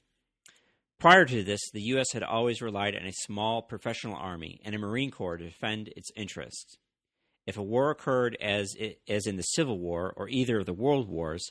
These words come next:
America would raise a large, mostly conscript army, although many would volunteer, to fight its wars.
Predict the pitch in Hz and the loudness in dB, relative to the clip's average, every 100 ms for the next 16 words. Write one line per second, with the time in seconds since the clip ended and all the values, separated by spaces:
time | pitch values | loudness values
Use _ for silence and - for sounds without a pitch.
0 | - _ - _ 101 113 135 135 151 127 | -16 _ -20 _ 0 4 6 6 2 -2
1 | 104 104 104 104 - 92 98 101 98 - | 2 4 4 4 -2 -2 2 2 0 -4
2 | 98 117 - 113 - 139 131 - 107 - | 0 0 0 -4 -4 -2 -2 -2 -4 -2
3 | 104 95 85 - 117 127 117 110 117 98 | -4 -2 -4 -4 4 4 6 4 2 0
4 | 104 101 90 80 - 131 90 82 - - | 0 0 -2 -2 -2 0 0 -2 -10 -20
5 | - - 117 113 87 - 113 101 67 - | -20 -14 0 2 2 -2 -2 -2 -2 -8
6 | - | -16